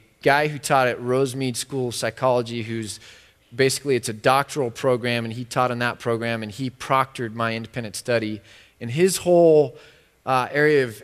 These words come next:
expertise was on this distinction. And so I kind of got bored with,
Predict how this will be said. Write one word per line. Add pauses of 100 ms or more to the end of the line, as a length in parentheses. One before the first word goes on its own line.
expertise
was
on
this
distinction. (100)
And
so
I (460)
kind
of
got
bored
with,